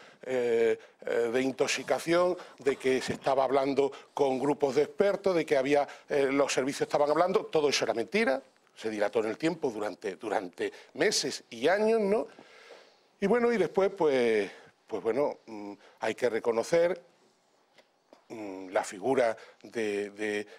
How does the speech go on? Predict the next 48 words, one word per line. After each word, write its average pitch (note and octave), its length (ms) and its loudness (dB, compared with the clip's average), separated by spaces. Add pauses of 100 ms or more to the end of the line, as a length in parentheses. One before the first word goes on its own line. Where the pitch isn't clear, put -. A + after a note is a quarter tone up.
(120)
de G#2 380 -6
liderazgo A#2 560 0
que C3 80 0
ha A2+ 40 2
tenido A2 300 -4
Jesús A#2+ 400 -8 (240)
en A2 140 -6
todo G#2 180 2
esto, D#3+ 260 0
que C#3 100 -2
ha B2+ 40 0
tenido B2 300 0
la A2 100 2
capacidad A#2+ 640 0
de B2 160 -2
llegar B2 260 2
a A#2 60 2
la A2 100 0
fibra C#3 460 0 (240)
de, A2 260 0
de A2+ 120 0
los A2+ 140 0
ciudadanos. E3+ 480 2 (340)
Y A2+ 100 -14
después G#3+ 280 0
otra A#3+ 200 0
cosa - 280 -2
que F#3 100 -2
ha - 40 0
sido D3+ 220 -4
fundamental F3+ 600 -2
y, A#2 180 -12
y G#2+ 120 -20
que G#2 260 -6
es B2+ 100 -8
la G3+ 160 0
clave A3 300 0
de A#2 120 -4
todo, F#2+ 320 -2
¿no? D3 220 -6 (520)
Y G#2+ 140 -6
es - 80 -2
que - 300 -2 (200)
el C#3 160 0
ciudadano E3 640 0
ha E3 140 0
podido F3+ 380 0
comprobar, F#3+ 580 0